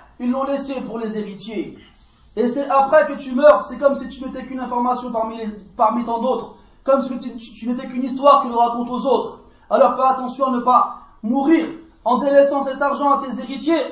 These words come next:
sans qu'il ne te soit utile devant Allah tabaraka wa ta'ala. Mon frère, ne, ne te dis pas en toi-même, «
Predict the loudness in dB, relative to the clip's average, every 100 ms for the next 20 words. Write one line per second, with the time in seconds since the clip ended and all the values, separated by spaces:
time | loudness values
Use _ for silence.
0 | -12 -20 0 0 2 -2 -4 -4 -2 -2
1 | -4 -6 -4 0 0 4 2 2 2 2
2 | 0 -4 -4 -2 2 2 2 -2 -6 -18
3 | -20 -8 2 8 8 8 -2 -14 -6 -6
4 | -2 -2 -2 -2 4 8 8 6 2 4
5 | 4 2